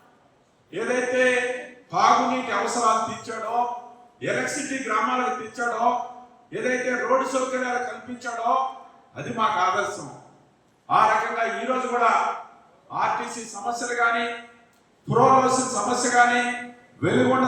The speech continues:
సమస్య కానీ, మరొకటి కానీ, ఈ ఉదయగిరి నియోజకవర్గ ప్రజలు ఎన్నో కష్టాలు ఉన్నప్పటికీ కూడా, ఈ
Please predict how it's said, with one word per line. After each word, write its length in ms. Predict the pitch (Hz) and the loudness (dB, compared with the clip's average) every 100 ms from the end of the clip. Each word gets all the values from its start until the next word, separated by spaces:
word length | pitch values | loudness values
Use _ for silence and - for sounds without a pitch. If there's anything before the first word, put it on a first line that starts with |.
| - | 2
సమస్య 320 | - - - 247 | 0 -2 -4 -4
కానీ, 260 | 247 247 - - - - - - - | -2 0 -2 -8 -14 -20 -20 -10 -4
మరొకటి 460 | 208 254 247 247 240 | -2 -2 -2 -2 0
కానీ, 260 | 233 226 233 - - - - _ _ _ - | 4 4 2 -6 -16 -20 -20 _ _ _ -14
ఈ 20 | 202 233 214 | -8 -4 0
ఉదయగిరి 480 | 247 262 254 247 247 | 2 2 0 -4 -4
నియోజకవర్గ 520 | 240 269 269 254 247 240 220 | -2 0 0 -2 -4 -4 -6
ప్రజలు 300 | - 269 - - _ - - - - - - - - - - - - - - - - - - - - 147 | -2 0 -2 -6 _ -18 -14 -12 -10 -12 -12 -16 -18 -18 -20 -20 -20 -20 -20 -20 -12 0 2 4 0 -4
ఎన్నో 200 | 165 - 214 214 | -4 2 2 2
కష్టాలు 380 | 196 - 202 196 | -2 -2 0 0
ఉన్నప్పటికీ 420 | 196 - - - - | 0 -4 -10 -12 -8
కూడా, 180 | - - - - - - - - - - - - - - - - - - - - - - - - - - - - - - - - | -2 2 2 0 -8 -18 -20 -20 -20 -20 -20 -20 -20 -20 -20 -20 -20 -20 -20 -20 -20 -20 -20 -20 -20 -20 -20 -20 -20 -20 -20 -8
ఈ 120 | 123 | -2